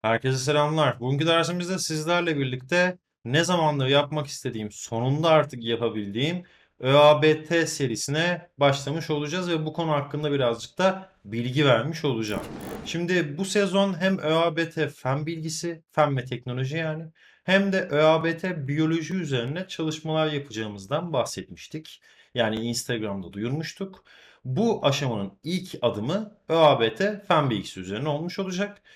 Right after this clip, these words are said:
Ö A B T fen adına neler yapacağımızdan bahsetmiş olacağız. Şimdi değerli dostlar, bizim senin biyolojin nokta net sitemizde satışta olan dört kitabımız bulunmakta. Bunlar T Y T ve A Y T'yi kapsamakta.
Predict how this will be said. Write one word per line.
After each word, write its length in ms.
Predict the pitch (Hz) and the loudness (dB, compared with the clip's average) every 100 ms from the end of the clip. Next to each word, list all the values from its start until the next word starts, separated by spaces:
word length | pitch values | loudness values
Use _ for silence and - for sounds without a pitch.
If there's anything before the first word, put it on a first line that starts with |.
| - - | -20 -4
Ö 120 | 143 | 4
A 240 | 160 165 | 6 4
B 160 | 175 180 | 2 -2
T 160 | 202 196 | -2 -4
fen 400 | - 190 190 190 | -4 0 0 0
adına 300 | 139 117 107 | -4 -4 -2
neler 260 | 117 147 147 | 2 2 2
yapacağımızdan 840 | 123 104 98 95 98 156 180 170 | 0 -4 -8 -6 -4 -2 -2 2
bahsetmiş 580 | 123 - 110 165 190 - | 0 0 -8 -6 -8 -6
olacağız. 580 | 123 95 92 - - - _ - - _ | -8 -8 -10 -14 -18 -20 _ -20 -20 _
Şimdi 200 | - 208 | -6 0
değerli 280 | 214 214 208 | 4 6 4
dostlar, 400 | 190 - 131 127 | -2 0 -2 0
bizim 440 | 190 180 139 - - - | -2 0 0 -2 -12 -10
senin 420 | - 156 190 185 | -4 -2 -2 -2
biyolojin 460 | 175 165 143 156 | 0 -2 -2 -4
nokta 340 | 151 147 - 143 | -4 -6 -6 -4
net 240 | 151 156 | -2 -4
sitemizde 460 | - - 110 101 87 | -6 -8 -8 -8 -10
satışta 600 | - 117 - - 160 - | -10 -10 -10 -8 -6 -4
olan 440 | 113 95 127 180 - _ 131 | -4 -2 -2 -4 -10 _ -2
dört 240 | 175 180 | 0 0
kitabımız 440 | 180 139 110 92 - | -2 -6 -4 -8 -10
bulunmakta. 760 | 113 143 160 160 196 190 190 _ | -6 -2 -2 -2 -2 -2 -4 _
Bunlar 400 | 190 190 185 196 | -2 0 0 -2
T 120 | - 170 | -2 0
Y 220 | 165 160 | 0 -2
T 240 | 196 196 | -2 -2
ve 140 | 196 - | -2 0
A 200 | 143 147 | 2 2
Y 120 | 143 | 0
T'yi 220 | 175 190 | -4 -4
kapsamakta. 680 | - 123 - 95 78 - | -2 -2 -4 -12 -14 -20